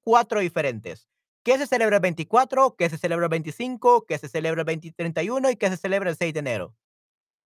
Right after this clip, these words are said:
Sí, sí, una vaca santa, mm, that sounds like a, a, a cow that is a saint. Like, it's not evil, it's absolutely good.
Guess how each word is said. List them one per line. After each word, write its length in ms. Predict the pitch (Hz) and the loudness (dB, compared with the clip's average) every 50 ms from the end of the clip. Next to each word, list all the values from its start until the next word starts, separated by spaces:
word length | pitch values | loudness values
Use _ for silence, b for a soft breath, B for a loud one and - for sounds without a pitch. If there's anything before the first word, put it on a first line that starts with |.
| _ _ _ _ _ _ - | _ _ _ _ _ _ -10
Sí, 60 | 170 | -6
sí, 100 | - 190 - | -6 -4 -2
una 220 | 202 226 247 285 | -2 0 2 2
vaca 320 | 262 247 247 247 - 220 202 | 4 4 2 4 2 0 -2
santa, 540 | - - 208 214 240 240 - 285 285 294 294 | 0 2 2 2 0 0 0 0 0 0 0
mm, 240 | 269 247 214 185 | -2 -6 -8 -4
that 180 | - 196 196 - | -2 -2 -2 0
sounds 260 | - 214 202 208 185 180 | 0 0 0 2 0 -2
like 240 | 180 170 165 - | -2 -4 -2 0
a, 40 | 175 | 0
a, 720 | 165 160 156 151 147 143 - 143 147 143 143 - 147 143 147 | 2 2 2 2 0 -2 -2 -2 -2 -2 -2 0 0 -2 -2
a 40 | |
cow 420 | 139 113 - 208 196 214 247 254 254 | -2 0 4 4 6 6 6 4 2
that 180 | 170 175 160 | 0 -2 -2
is 360 | 165 175 190 185 - - - _ | -2 -4 -6 -6 -10 -16 -12 _
a 80 | - 160 | -6 -4
saint. 380 | 156 - 220 214 165 123 110 - _ _ _ _ _ _ _ _ - | -2 0 0 0 -2 -4 -10 -14 _ _ _ _ _ _ _ _ -6
Like, 220 | 147 139 139 - - | -4 -4 -4 -4 -6
it's 240 | 170 175 - - - | -8 -10 -8 -8 -4
not 220 | 185 196 196 190 _ | -2 -2 -2 -2 _
evil, 320 | 214 202 185 143 117 104 - | -8 -6 -6 -4 -6 -6 -6
it's 220 | 160 160 - _ _ _ - | -10 -12 -12 _ _ _ -4
absolutely 520 | 160 165 - - 170 175 196 196 190 180 | -4 -4 -4 -4 -6 -4 -4 -4 -4 -6
good. 280 | 160 139 151 123 98 - | -6 -4 -6 -6 -6 -8